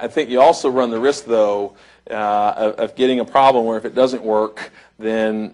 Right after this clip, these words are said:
you're creating a bigger problem where they're vomiting through a, a small sleeve, and so they're gonna get higher projectile vomiting.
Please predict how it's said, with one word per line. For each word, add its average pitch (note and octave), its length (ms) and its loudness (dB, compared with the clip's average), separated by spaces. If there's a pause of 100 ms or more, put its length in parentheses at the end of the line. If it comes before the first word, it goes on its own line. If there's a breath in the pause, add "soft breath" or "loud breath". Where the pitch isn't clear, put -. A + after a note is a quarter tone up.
you're A2+ 160 -8
creating A#2 380 0
a - 20 -6
bigger A2 160 -4
problem A#2 480 0
where G#2+ 100 -8
they're G#2 120 -8
vomiting A2 560 -2
through G#2 280 -8
a, G#2 200 -8
a G#2 40 -12
small A2+ 360 -2
sleeve, A2+ 400 -6
and G2+ 100 -14
so G#2+ 80 -14
they're G#2+ 140 -6
gonna G#2+ 120 -8
get G2+ 140 -8
higher A2 320 -6
projectile G#2+ 600 -6
vomiting. G2+ 540 -8